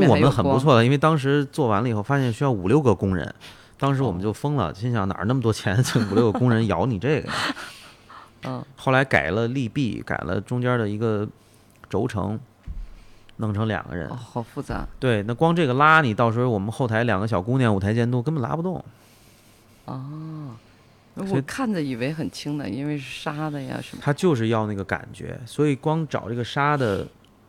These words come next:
Speaker 1: 材质
Speaker 2: 嗯。
Speaker 1: 找了一两个月。
Speaker 2: 哦，哦。
Speaker 1: 包括做模型试，反复试，包括到工厂反复试。最后反正还是比较满意的吧，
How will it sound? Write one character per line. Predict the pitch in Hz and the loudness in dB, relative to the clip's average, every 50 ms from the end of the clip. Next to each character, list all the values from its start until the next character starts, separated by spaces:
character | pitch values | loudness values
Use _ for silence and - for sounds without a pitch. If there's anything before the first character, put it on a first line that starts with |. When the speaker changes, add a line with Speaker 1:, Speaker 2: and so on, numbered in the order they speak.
| _ - | _ -6
Speaker 1:
材 | 165 170 139 90 98 120 | -4 -2 -2 -2 -2 -2
质 | 143 147 127 | -2 -2 -4
Speaker 2:
嗯。 | 107 | -2
Speaker 1:
找 | - - - | -2 -4 -2
了 | - 110 113 113 117 110 104 101 - - - - _ _ _ _ _ _ _ _ _ _ _ _ _ _ _ _ _ _ _ _ - | 0 0 0 0 -2 -4 -8 -10 -14 -18 -20 -20 _ _ _ _ _ _ _ _ _ _ _ _ _ _ _ _ _ _ _ _ -6
一 | 151 143 | -4 -2
两 | 113 95 98 | -2 -2 -2
个 | 101 123 | -2 0
月。 | 156 170 156 - - - - - _ _ - _ - - | 2 2 2 0 -2 -6 -16 -20 _ _ -20 _ -16 -12
Speaker 2:
哦， | 165 143 131 127 127 131 - _ _ _ _ _ _ _ _ _ _ _ _ _ | -10 -10 -8 -10 -12 -14 -16 _ _ _ _ _ _ _ _ _ _ _ _ _
哦。 | 123 127 123 120 117 127 123 - - _ - - - - - - _ | -12 -12 -12 -12 -14 -18 -20 -20 -20 _ -20 -20 -20 -20 -20 -8 _
Speaker 1:
包 | 123 131 | -2 -2
括 | 135 123 | -2 -2
做 | - 127 117 | -2 -2 -2
模 | 110 101 104 113 120 | 0 0 0 -2 -2
型 | 110 110 107 113 | -2 -2 -2 -4
试， | - - - - 107 87 | -4 -6 -4 -2 -2 -2
反 | - - - - | -2 -4 -6 -4
复 | 101 123 123 | -2 -4 -4
试， | 107 - - 113 90 - - - - - - - _ | -4 -4 -4 -4 -4 -4 -6 -16 -20 -20 -20 -16 _
包 | - 135 | 0 2
括 | 139 135 | 2 4
到 | 127 117 | 4 2
工 | 110 - 139 135 | 2 2 2 2
厂 | 120 113 120 | 2 2 2
反 | 110 104 - | 0 -2 -4
复 | - 104 | -6 -10
试。 | 101 - - - - - 113 _ _ _ _ _ - _ _ _ _ _ _ _ _ _ _ _ _ | -10 -8 -8 -10 -10 -10 -16 _ _ _ _ _ -20 _ _ _ _ _ _ _ _ _ _ _ _
最 | - 226 208 | 4 4 6
后 | 185 220 202 135 | 6 6 4 4
反 | - 95 87 | 4 0 0
正 | 107 123 | 0 0
还 | 123 160 | 0 2
是 | 190 185 | 0 0
比 | 117 127 | 0 0
较 | 165 202 202 | 0 2 2
满 | 143 98 - - - | 2 0 0 0 0
意 | 127 123 | 0 0
的 | 107 | 0
吧， | - - - | -2 -4 -8